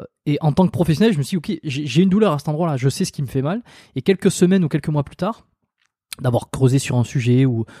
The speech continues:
ou d'a-, ou avec un, un patient ou quoi que ce soit, je me suis, je me suis rendu compte, ah ben tiens, en fait, ce qui me faisait mal sur moi-même, c'était peut-être pas ce que je pensais, euh, euh, à ce moment-là, en fait, c'est autre chose. Et tu te dis, si,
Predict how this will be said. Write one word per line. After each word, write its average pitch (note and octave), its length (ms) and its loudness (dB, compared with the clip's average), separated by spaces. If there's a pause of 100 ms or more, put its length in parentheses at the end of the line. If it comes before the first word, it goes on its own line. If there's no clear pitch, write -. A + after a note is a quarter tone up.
(160)
ou B2 80 -2
d'a-, B2 160 2
ou C3 140 4
avec B2 200 0
un, A#2 260 -2
un A#2 120 -2
patient B2+ 420 -2
ou C3 80 0
quoi A#2+ 100 -6
que - 80 -8
ce C3 60 -8
soit, F3+ 140 -2
je D3 100 -2
me B2+ 60 2
suis, - 200 -10
je A#2+ 60 -2
me A#2+ 60 0
suis - 120 -6
rendu A#2+ 180 0
compte, - 220 0
ah D3 60 0
ben C3+ 100 4
tiens, - 180 -2
en C#3 60 -2
fait, - 180 -2
ce - 60 -14
qui - 80 2
me C3 60 2
faisait G3 240 4
mal G3 160 4
sur A#2+ 160 -2
moi-même, D3+ 400 2 (380)
c'était C#3 280 2
peut-être - 260 -2
pas A3+ 120 2
ce - 80 -6
que F#3 80 -2
je - 80 -10
pensais, D3 420 0
euh, A2+ 220 -2 (500)
euh, G#2+ 260 -6
à - 100 -8
ce - 100 -4
moment-là, C#3+ 220 0
en F3+ 40 -2
fait, - 160 0
c'est - 140 0
autre C#3+ 160 2
chose. B2 240 2 (400)
Et - 60 -2
tu - 140 -14
te D#3 100 4
dis, G#3+ 280 4
si, - 200 -6